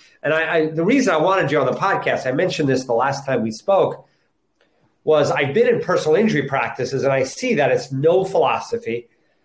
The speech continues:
There's no color on the walls. There's no doctor-patient reaction. It just seemed very, this is stereotypical anyway. It seemed very transactional. When I went in your practice, there's high fives, there's hugs,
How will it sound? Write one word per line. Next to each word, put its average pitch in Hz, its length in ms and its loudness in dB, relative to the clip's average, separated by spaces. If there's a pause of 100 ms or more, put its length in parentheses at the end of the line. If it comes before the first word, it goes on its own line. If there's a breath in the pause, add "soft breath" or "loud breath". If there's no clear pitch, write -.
(160)
There's 139 220 -2
no 175 180 2
color 170 340 2
on 160 60 4
the 160 80 2
walls. 123 640 2 (520)
There's 139 180 -4
no 170 280 2
doctor-patient 156 840 -2
reaction. 123 520 -2
It 139 100 -4
just 196 260 -2
seemed 196 220 0
very, 160 260 2
this 170 220 -4
is 156 120 -2
stereotypical 131 760 -2
anyway. 104 380 -8 (400)
It 127 120 -10
seemed 196 180 -6
very 180 200 2
transactional. 139 880 -4
When 135 80 -4
I 165 60 2
went 196 180 4
in 151 80 0
your 202 220 2
practice, - 520 -6 (420)
there's 151 180 0
high 165 300 -2
fives, 165 580 2
there's 123 180 0
hugs, 156 600 0